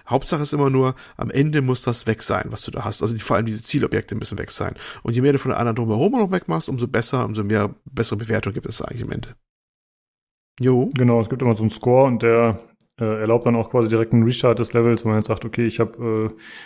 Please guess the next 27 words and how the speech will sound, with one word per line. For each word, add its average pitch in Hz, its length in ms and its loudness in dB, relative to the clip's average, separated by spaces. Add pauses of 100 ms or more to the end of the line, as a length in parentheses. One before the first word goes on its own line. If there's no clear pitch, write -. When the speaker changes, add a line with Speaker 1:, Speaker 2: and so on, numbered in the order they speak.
(160)
Speaker 2:
nicht 117 160 -6
den 110 120 4
Maximalscore 113 800 2
oder 110 180 2
nicht 110 200 0
eine 110 240 2
bestimmte 107 380 -2
Grenze 117 420 2
erreicht, 110 400 0
dann 110 80 -4
kann 107 80 -2
man 110 100 2
sagen, 104 180 2
okay, 110 220 -2
dann 107 120 0
versuch 104 260 -4
ich - 100 -6
halt 107 100 -2
nochmal, 104 260 2
versuch 101 220 0
das - 180 -8
Ganze 110 200 -4
zu 113 120 -4
optimieren, 104 560 2
besser 110 240 0
zu 113 100 -2
machen. 104 340 2